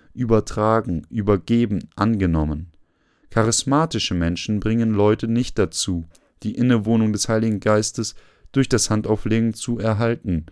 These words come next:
sondern bringen sie dazu, böse Geister zu empfangen. Sie müssen daran denken, dass ein Mensch mit der Macht von bösen Geistern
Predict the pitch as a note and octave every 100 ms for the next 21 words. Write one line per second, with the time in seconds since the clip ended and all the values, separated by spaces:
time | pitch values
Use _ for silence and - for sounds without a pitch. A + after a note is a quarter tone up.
0 | _ _ _ _ - A#2+ A#2+ G#2 F#2 A2
1 | A#2+ B2 G#2+ G#2+ F#2+ - - A#2+ B2+ _
2 | - C3 B2+ A2+ G#2 G2+ - G#2+ - A2+
3 | A2 - A#2 G#2 E2 E2+ - _ _ _
4 | - - C#3+ D3 - C3+ G#2 F#2 F#2 F2
5 | F#2+ F#2+ - A2 A2 - - - _ -
6 | B2 B2+ C3 C#3 C3 - F#2+ - F#2 F#2+
7 | A2 - - F#2 E2+ G2 F2+ G2 F#2 F#2
8 | F#2+ - G#2+ G#2